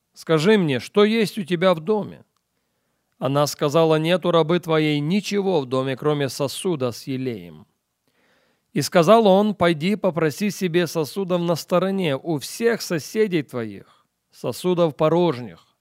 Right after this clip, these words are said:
набери немало. И пойди, запри дверь за собою и за сыновьями твоими,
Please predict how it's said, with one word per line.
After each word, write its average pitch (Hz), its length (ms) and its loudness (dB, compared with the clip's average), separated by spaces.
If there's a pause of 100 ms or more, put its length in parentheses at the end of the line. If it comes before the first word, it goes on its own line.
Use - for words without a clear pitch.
(140)
набери 143 600 -2
немало. 139 640 -4 (1040)
И 196 120 2
пойди, 202 420 6
запри 190 340 2
дверь 208 360 2
за 185 100 0
собою 131 520 -6
и 196 160 -2
за 170 140 0
сыновьями 196 680 -2
твоими, 123 600 -10